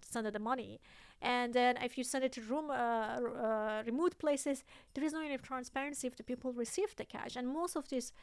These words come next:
big organizations that they send monies in, uh, remote, uh, with big, like, uh, boxes, they have to send guard and everything, so to, to make security. And there is no any transparency if the beneficiary receive it.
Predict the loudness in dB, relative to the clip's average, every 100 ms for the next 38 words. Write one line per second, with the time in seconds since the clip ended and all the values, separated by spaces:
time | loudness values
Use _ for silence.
0 | -20 -20 -4 0 4 2 2 0 2 2
1 | 2 -4 -4 0 0 0 -4 -20 _ -2
2 | 2 2 2 2 0 0 -4 -4 -2 0
3 | 0 0 2 2 0 -4 -4 -4 -6 -2
4 | -2 -2 -4 0 0 -4 -20 -6 0 0
5 | 0 -6 -6 2 4 4 0 -2 -2 -4
6 | -2 -2 -4 -8 -8 2 6 8 6 2
7 | -2 -2 -4 -10 -6 -6 -6 -12 -14 -10
8 | -10 -10 -10 -8 -8 -2 2 2 0 -6
9 | -6 -8 -16 -16 2 2 4 4 6 6
10 | 2 -2 -4 -8 -18 -4 -2 -2 -2 -4
11 | -2 -2 0 0 -2 -6 -4 -2 -4 0
12 | 2 2 4 4 2 -4